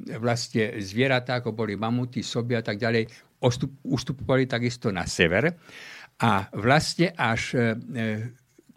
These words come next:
keď prišli na ten sever a, e, definitívne sa tam usadili vlastne tieto kmene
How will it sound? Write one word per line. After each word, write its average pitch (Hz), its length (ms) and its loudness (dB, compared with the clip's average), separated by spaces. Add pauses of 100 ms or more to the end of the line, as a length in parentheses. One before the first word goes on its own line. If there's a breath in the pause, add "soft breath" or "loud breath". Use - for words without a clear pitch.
(140)
keď 131 220 6
prišli 160 360 0 (120)
na 131 160 4
ten 113 240 0
sever 147 320 4
a, - 80 0
e, - 80 0 (480)
definitívne 143 560 2
sa - 240 -2
tam 104 160 -2
usadili 127 400 -2
vlastne 123 320 -4
tieto 120 240 0
kmene 110 400 0